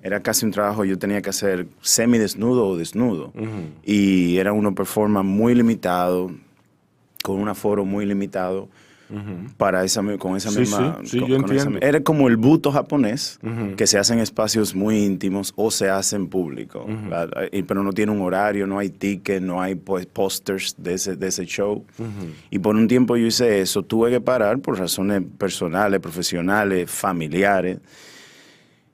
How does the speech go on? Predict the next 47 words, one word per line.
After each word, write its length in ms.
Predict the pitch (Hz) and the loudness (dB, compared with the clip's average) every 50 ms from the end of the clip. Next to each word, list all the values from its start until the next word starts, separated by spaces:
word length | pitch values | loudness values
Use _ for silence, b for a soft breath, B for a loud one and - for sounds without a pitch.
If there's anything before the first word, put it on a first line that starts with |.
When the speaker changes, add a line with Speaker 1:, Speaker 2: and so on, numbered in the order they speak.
| _ - | _ 2
Speaker 1:
Y 140 | - 117 | 4 4
en 80 | 120 123 | 6 6
esa 180 | 135 139 160 143 | 4 4 4 4
transición 800 | 151 156 156 139 143 143 139 143 160 160 156 151 151 151 131 | 4 2 4 4 2 2 2 4 4 4 4 4 4 2 4
yo 120 | 110 123 127 | 4 4 4
lo 100 | 135 123 | 4 4
que 100 | 127 139 | 4 4
hice 160 | 139 139 117 | 4 2 2
fue 220 | - 127 135 131 | 2 2 4 4
sacar, 680 | 123 - 123 107 - - - 120 123 135 135 127 - - - _ _ _ _ _ - | 4 2 2 0 0 0 2 4 4 4 4 2 -2 -6 -12 _ _ _ _ _ -10
yo 220 | 131 104 147 165 | 2 2 4 4
cuando 220 | - 190 180 175 | 4 4 4 2
escribo 420 | 165 170 - 160 160 156 151 147 147 | 2 2 4 6 6 6 6 6 6
la 160 | 139 139 135 | 6 6 6
narrativa, 580 | 135 139 135 139 139 139 - 113 110 110 110 113 | 4 4 4 2 0 2 4 4 6 6 4 4
en 120 | 117 117 | 4 6
mi 100 | 123 120 | 6 4
narrativa 480 | 117 123 123 123 113 - 165 165 151 131 | 4 2 2 0 2 4 4 6 6 6
mis 160 | 131 127 - | 4 2 2
personajes 640 | - 123 113 - 123 113 123 131 139 139 139 135 | 0 -2 -2 -2 0 0 2 2 4 2 2 2
son 180 | - 139 131 131 | 0 0 0 0
artistas, 580 | 120 101 - 160 151 117 - - 95 87 - | 0 0 2 2 2 2 0 -2 -6 -4 -2
muchos 280 | 104 107 107 - 120 120 | -2 -2 0 0 2 2
de 80 | 120 117 | 2 2
ellos 100 | 110 107 | 2 2
escriben 280 | 92 107 110 110 101 95 | 2 2 0 0 0 0
poesía, 480 | 110 101 95 - - 143 143 120 101 90 | 0 0 0 2 4 4 4 4 4 2
muchos 340 | 92 98 92 90 - 104 101 | 0 -2 -4 -2 0 0 2
de 80 | 101 | 2
ellos 180 | 101 95 85 85 | 2 2 2 2
leen 300 | 98 113 131 123 113 92 | 2 2 2 2 0 0
poesía 540 | - 95 90 - - 123 123 107 98 92 92 | 0 -2 -2 0 0 2 2 2 2 0 0
de 160 | 95 95 98 | -2 0 0
o-, 160 | 95 101 110 101 | 2 0 0 -2
de 340 | - - 92 101 98 95 | -4 -2 0 2 2 4
ellos 260 | 107 107 104 95 - 104 | 4 2 2 0 2 2
mismos 440 | 113 139 135 - 95 98 90 90 | 4 4 4 4 2 -4 -6 -4
entre 140 | 95 92 90 | -4 -4 -4
los 120 | 95 90 80 | -4 -4 -6
personajes. 480 | 95 92 - - 101 117 123 113 107 | -6 -8 -6 -4 -4 -2 -2 0 -2
Entonces 240 | 107 - 123 123 135 | -2 -2 0 2 4
hay 60 | 143 | 4
uno 120 | 147 151 135 | 4 4 2
que 80 | 131 | 2
se 60 | 120 | 2
llama 160 | 131 127 135 131 | 2 2 4 4
Lubrini, 540 | 135 135 131 120 110 104 104 113 135 156 | 4 4 4 4 4 4 2 0 -4 -6